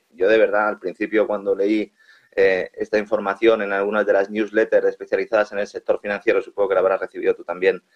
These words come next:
algunas de ellas en el último fin de semana, no me lo creía demasiado. He ido al informe original y efectivamente es así. El documento indica que la regulación del sector bancario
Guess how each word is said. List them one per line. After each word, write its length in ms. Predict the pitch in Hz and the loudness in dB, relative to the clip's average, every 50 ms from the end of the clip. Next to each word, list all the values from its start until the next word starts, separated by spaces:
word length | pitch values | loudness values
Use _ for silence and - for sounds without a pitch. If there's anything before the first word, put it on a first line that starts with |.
| _ - - _ _ | _ -20 -20 _ _
algunas 400 | 92 95 92 98 104 101 90 87 | -2 0 0 0 0 -2 0 0
de 100 | 95 98 | 2 2
ellas 220 | 98 98 95 - | 4 2 0 0
en 160 | 101 92 90 | -6 -10 -8
el 60 | 92 92 | -8 -10
último 260 | 95 92 101 95 87 | -8 -6 -6 -6 -6
fin 140 | - 104 95 | -6 -4 -4
de 100 | 92 92 | -4 -4
semana, 300 | - 92 95 98 95 90 | -4 -6 -6 -4 -4 -4
no 100 | 98 95 | -4 -2
me 80 | 95 | 0
lo 100 | 92 92 | 0 0
creía 240 | 87 90 90 98 92 | 0 2 2 4 2
demasiado. 540 | 90 92 95 90 - 120 120 127 131 127 117 | 2 0 -2 -4 0 2 2 2 4 4 4
He 100 | 107 107 | 4 4
ido 200 | 110 107 104 104 | 4 4 4 4
al 80 | 101 | 2
informe 300 | 98 98 - 98 98 98 | 0 -6 -10 -8 -4 0
original 360 | 95 98 101 - 104 101 120 131 | 0 0 0 -2 -2 0 0 0
y 60 | 131 | -2
efectivamente 560 | - - - - 101 98 98 98 98 98 92 | -4 -6 -4 0 0 0 2 0 -2 -4 -6
es 60 | 92 | -8
así. 200 | 92 92 - 143 | -8 -4 0 2
El 140 | 143 139 127 | 2 2 2
documento 480 | 110 - - 95 101 107 110 - 117 110 | 0 -2 -2 -2 -2 -4 0 2 2 2
indica 400 | 104 104 107 123 120 117 104 - | 2 2 2 4 4 2 0 0
que 80 | 101 | -2
la 100 | 95 98 | -2 0
regulación 440 | 95 98 101 98 95 95 - 110 107 | 2 2 2 2 2 2 0 -2 -2
del 80 | 107 98 | -4 -4
sector 220 | - - - 107 | -4 -6 -4 -2
bancario 480 | 104 101 104 - 107 107 110 101 92 - | -2 -2 0 0 0 0 2 0 -2 -4